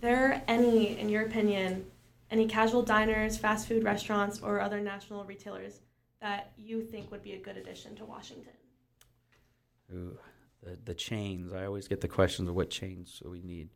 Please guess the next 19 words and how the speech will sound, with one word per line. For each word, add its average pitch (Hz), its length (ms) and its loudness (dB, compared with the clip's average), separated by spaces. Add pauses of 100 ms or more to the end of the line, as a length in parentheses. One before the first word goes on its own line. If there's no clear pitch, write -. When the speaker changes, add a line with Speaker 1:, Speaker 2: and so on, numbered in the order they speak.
(440)
Speaker 2:
Um, 90 440 -12 (460)
some 135 180 4
of 165 60 6
this 160 120 4
is 123 80 -4
gonna 120 180 0
be 107 120 -4
personal 101 380 -6
preference. - 520 -12 (100)
Speaker 1:
Okay. 233 140 -4
Speaker 2:
So, 98 460 0
um, 92 540 -6 (960)
we 131 200 0
don't, 147 380 2 (1200)
national 143 380 0
retail 123 340 2
chains, 104 600 -6 (120)
they're 113 240 -2
typically, 104 920 -4